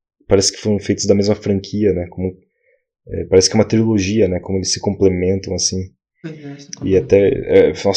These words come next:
Speaker 1: saiu com uma carga pesada, assim, sabe? Meu Deus, eu preciso fazer outra coisa depois, sabe? E, cara, você vai,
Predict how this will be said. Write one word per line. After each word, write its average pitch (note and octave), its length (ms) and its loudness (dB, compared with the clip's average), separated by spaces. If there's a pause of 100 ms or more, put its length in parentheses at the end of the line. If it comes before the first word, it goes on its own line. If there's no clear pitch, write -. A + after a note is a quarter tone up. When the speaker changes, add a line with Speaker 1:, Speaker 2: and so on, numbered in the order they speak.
(100)
Speaker 1:
saiu G2 200 4
com - 40 -8
uma G#2 120 0
carga G2+ 240 2
pesada, G2 540 2
assim, F2+ 220 -4
sabe? F2 320 -8
Meu G2 200 -4
Deus, F#2+ 200 -4
eu - 60 -10
preciso G2+ 380 -10 (640)
fazer G2 200 -4
outra F#2+ 160 -8
coisa F2+ 420 -2
depois, F2+ 360 -2
sabe? E2+ 200 -8 (640)
E, G2 720 0
cara, B2+ 180 0
você G#2+ 220 -2
vai, A2+ 160 4